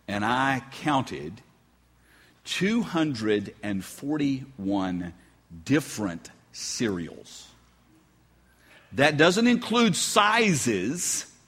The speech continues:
of cereals. You know, so if the Froot Loops in a small box or medium box or big box.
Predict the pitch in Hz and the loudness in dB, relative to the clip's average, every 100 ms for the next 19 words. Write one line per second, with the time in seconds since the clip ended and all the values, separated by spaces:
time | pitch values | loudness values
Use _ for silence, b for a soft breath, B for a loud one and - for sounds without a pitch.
0 | _ _ 127 117 - 123 92 65 60 - | _ _ 0 2 2 2 0 -4 -12 -14
1 | - - b b - 127 117 127 131 117 | -16 -20 b b -2 2 2 2 0 0
2 | 120 107 147 151 135 135 127 123 113 - | 0 0 4 6 6 4 4 -2 -4 0
3 | 120 123 113 110 110 104 98 90 90 120 | 2 4 4 4 2 0 -6 -6 0 2
4 | 120 107 95 98 95 82 95 107 80 71 | 4 2 2 0 -2 -6 -4 -4 -6 -10
5 | - - | -14 -20